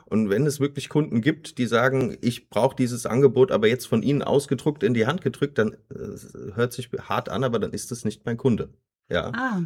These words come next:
Speaker 1: Ja, genau.
Speaker 2: So weit würdest du gehen?
Speaker 1: Tatsächlich, ja,
Speaker 2: Okay.
Speaker 1: genau. Also, äh, die Leute können gerne Post bekommen aus der Zentrale, wenn's um diese normalen Geschichten
Speaker 2: Ja.
Speaker 1: geht.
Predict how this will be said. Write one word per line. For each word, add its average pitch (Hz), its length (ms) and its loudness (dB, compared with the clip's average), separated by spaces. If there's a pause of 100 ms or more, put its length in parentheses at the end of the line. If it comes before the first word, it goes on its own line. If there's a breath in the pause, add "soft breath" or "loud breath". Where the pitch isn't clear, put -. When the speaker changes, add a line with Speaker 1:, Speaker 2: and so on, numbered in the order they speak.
(120)
Speaker 1:
Ja, 90 300 2 (240)
genau. 127 240 6
Speaker 2:
So 82 60 2
weit - 220 2
würdest 233 320 -4
du 247 80 -4
gehen? 180 360 0
Speaker 1:
Tatsächlich, 147 680 -2
ja, - 200 0
Speaker 2:
Okay. 240 280 0
Speaker 1:
genau. 95 400 4 (100)
Also, 107 500 2 (240 loud breath)
äh, 110 180 4 (180)
die 117 240 -10
Leute 117 300 6
können 123 500 2
gerne 113 240 4
Post 120 320 -2
bekommen 170 400 2
aus 104 200 0
der 107 120 0
Zentrale, 143 600 -2
wenn's 127 200 0
um 117 260 -4
diese 101 400 2
normalen 104 640 0
Geschichten 113 460 -4
Speaker 2:
Ja. 107 160 4
Speaker 1:
geht. - 160 -2